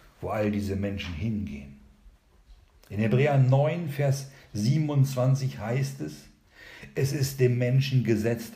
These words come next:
einmal zu sterben, danach aber das Gericht.“ Der Tod selbst ist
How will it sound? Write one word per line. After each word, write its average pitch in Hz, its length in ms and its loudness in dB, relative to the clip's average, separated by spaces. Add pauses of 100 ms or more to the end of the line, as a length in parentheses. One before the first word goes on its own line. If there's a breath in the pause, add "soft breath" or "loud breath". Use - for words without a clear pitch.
einmal 113 720 -2
zu 113 220 -4
sterben, 101 800 -6 (380 loud breath)
danach 117 640 2
aber 110 320 -2
das 104 340 -4
Gericht.“ 107 580 -4 (2250 loud breath)
Der 139 260 8
Tod 180 440 6
selbst 143 680 2 (240)
ist 180 480 0